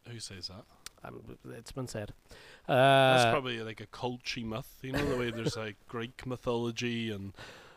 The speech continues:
Speaker 1: and, uh, and all that sort of shit.
Speaker 2: Yeah.
Speaker 1: There's culty mythology.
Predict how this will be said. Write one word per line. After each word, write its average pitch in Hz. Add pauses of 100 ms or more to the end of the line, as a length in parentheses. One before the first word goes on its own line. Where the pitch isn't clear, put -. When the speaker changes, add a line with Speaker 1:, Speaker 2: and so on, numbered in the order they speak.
Speaker 1:
and, 107 (140)
uh, 107
and 110
all 110
that 107
sort 120
of 120
shit. 120
Speaker 2:
Yeah. 107 (200)
Speaker 1:
There's 104
culty 110
mythology. 110